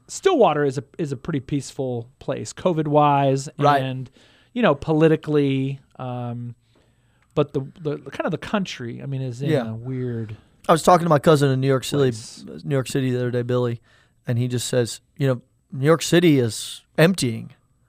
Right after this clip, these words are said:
Speaker 2: Like, businesses are shutting down.
Speaker 1: Uh-huh.
Speaker 2: People are leaving." And it was just, it was like, like, you know, there, there's a lot. <coughs> God bless you. He says, "There's just a lot of stuff going on where you, like, you as a priest, you live in a small town, you don't get to see this going on."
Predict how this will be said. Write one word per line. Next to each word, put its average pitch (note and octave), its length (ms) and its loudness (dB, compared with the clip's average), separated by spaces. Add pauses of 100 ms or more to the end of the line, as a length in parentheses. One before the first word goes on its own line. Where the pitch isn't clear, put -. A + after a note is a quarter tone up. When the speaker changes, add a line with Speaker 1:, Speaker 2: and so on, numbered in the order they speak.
(300)
Speaker 2:
Like, B2 200 -4
businesses D3 560 2
are A#2 80 -2
shutting C#3 440 0
down. B2+ 520 -2
Speaker 1:
Uh-huh. A2+ 100 -12
Speaker 2:
People C3+ 320 2
are B2+ 80 4
leaving." A#2+ 680 -2 (360)
And D#3 80 2
it - 20 6
was D#3 120 6
just, - 240 4
it F#3+ 60 4
was E3+ 120 4
like, D3+ 240 6 (400)
like, C3 240 -8 (260)
you D#3+ 80 -2
know, D#3+ 140 6
there, F#3 220 8
there's F3 180 6
a G3 60 8
lot. F3 240 8
<coughs> - 720 -10
God D#3+ 80 4
bless F3+ 320 2
you. A2 100 -12 (480)
He G3 80 2
says, F#3+ 180 6
"There's F#3 220 8
just F#3 160 4
a F3 40 2
lot D#3+ 220 8
of C#3 60 0
stuff E3 260 4
going D3+ 320 6
on D3+ 280 8
where C3 280 0
you, E3+ 460 4 (220)
like, C#3 160 -8 (260)
you E3+ 220 6
as C3 80 4
a C#3 60 0
priest, D#3+ 340 2
you D3 80 4
live C#3+ 120 6
in C3+ 60 2
a B2+ 80 2
small C3+ 280 4
town, C#3 260 4
you C3 80 0
don't B2+ 140 0
get B2+ 120 -2
to A#2+ 80 -6
see C#3 160 0
this B2+ 180 0
going B2 300 -2
on." C3+ 320 -4